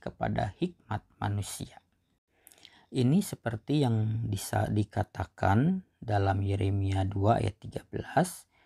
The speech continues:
sebagai pergi ke kolam yang bocor, bukan ke sumber air yang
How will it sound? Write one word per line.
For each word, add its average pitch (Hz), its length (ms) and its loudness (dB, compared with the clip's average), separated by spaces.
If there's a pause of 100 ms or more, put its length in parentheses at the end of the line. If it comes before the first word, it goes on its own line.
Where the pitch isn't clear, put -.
(320)
sebagai 113 480 4
pergi 107 640 0
ke - 160 -6
kolam 104 480 4
yang 98 320 0
bocor, 92 480 -4 (400)
bukan 113 400 0
ke - 80 -8
sumber - 640 -2
air 95 240 0
yang - 160 -6